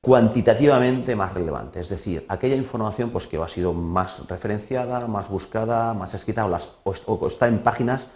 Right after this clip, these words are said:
más visitadas, ¿de acuerdo? Bien, esto en muchas ocasiones puede no ser suficiente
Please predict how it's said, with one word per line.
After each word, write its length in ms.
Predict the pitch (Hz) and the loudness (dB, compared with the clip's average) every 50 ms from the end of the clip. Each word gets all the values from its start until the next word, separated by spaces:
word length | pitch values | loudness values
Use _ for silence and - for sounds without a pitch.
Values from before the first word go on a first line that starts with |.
| - _ _ _ _ | -20 _ _ _ _
más 340 | - 107 110 113 110 - - | 2 6 6 6 6 4 0
visitadas, 600 | 87 95 - - 80 - 80 - 50 50 - - _ _ _ _ _ | -2 -4 -4 -4 -6 -6 -6 -6 -6 -10 -14 -20 _ _ _ _ _
¿de 60 | _ | _
acuerdo? 320 | - 92 95 113 117 - - - - _ _ _ | -8 -6 -6 -6 -6 -10 -14 -20 -20 _ _ _
Bien, 160 | - 107 87 - | -2 -2 -2 -2
esto 220 | - - - 123 | -4 0 4 6
en 140 | 117 110 110 | 6 8 6
muchas 320 | 123 139 139 - - 120 | 6 4 2 0 0 -2
ocasiones 440 | 135 - 110 - 135 123 131 127 - | -2 -4 -2 -2 0 0 0 0 -2
puede 440 | - - - - 135 131 127 131 127 | -6 -10 -2 4 6 6 6 6 4
no 240 | 120 120 123 123 117 | 2 4 2 2 0
ser 480 | - - 135 131 131 131 - - - - - | 0 2 2 2 2 2 -2 -10 -14 -16 -16
suficiente 960 | - - 123 110 107 117 - - 127 127 127 127 123 113 123 127 131 139 131 | -6 -2 0 0 0 0 -2 2 4 4 6 4 4 2 2 0 0 0 -4